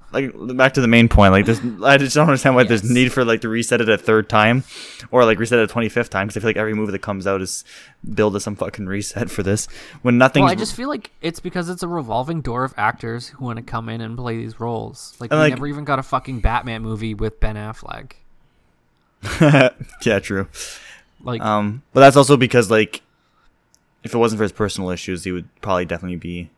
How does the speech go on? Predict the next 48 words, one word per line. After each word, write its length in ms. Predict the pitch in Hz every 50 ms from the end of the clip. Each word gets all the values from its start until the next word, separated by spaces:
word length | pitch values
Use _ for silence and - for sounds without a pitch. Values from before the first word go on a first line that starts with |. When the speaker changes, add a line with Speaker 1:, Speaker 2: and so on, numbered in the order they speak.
| _ -
Speaker 1:
in 80 | 104 92
these 120 | 90 85
Batman 340 | - 90 90 90 90 87 87
movies, 360 | 87 87 90 90 90 - _ _
to 60 | -
be 80 | 101 95
honest, 260 | 90 87 92 95 -
I 60 | -
think. 280 | 90 95 95 90 - - _ _ _ _ _ _ _ _ _ _ - -
Speaker 2:
I 80 | 123 120
don't 160 | 113 110 -
know 100 | 98 98
what 120 | 87 95 98
his 140 | - 131 -
personal 420 | - - - 113 - - 98 95
issues 300 | - 117 - - 139 - -
are. 160 | - - 139
I 60 | 147
just 180 | 139 139 - -
think 220 | 117 110 104 107
it's, 200 | 110 107 - -
like, 80 | 104 104
Speaker 1:
He's 40 | 104
an 60 | 101
alcoholic. 380 | 98 98 - 92 90 87 87 113
Speaker 2:
really, 180 | 123 131 - _ _ - - - - - - - - -
I 80 | 131
think 160 | 131 143 131
it's 80 | 135 135
really 280 | 143 143 143 135 160 156
Speaker 1:
<laughs> 60 | 156
Speaker 2:
irresponsible 720 | 151 139 - - 117 110 110 - 143 139 156 160 175 190 180
that 160 | 139 120 117
if 100 | - -
you 80 | 123
sign 300 | - - 127 113 113 117
up 80 | 113 -
for 180 | - 131 123 120
a 60 | 113
role 280 | 110 113 107 107 107
like 200 | 110 107 104 104 - _
Batman 640 | - 113 104 104 - 110 107 104 98 98 101 101 - -
or 120 | - 113 110
Superman, 600 | - - 113 104 - 107 110 113 120 127 131 127
that 160 | 123 - -
you, 320 | 113 110 104 101 98 113 -
you 140 | - 120 107
know, 340 | 98 95 92 98 98 104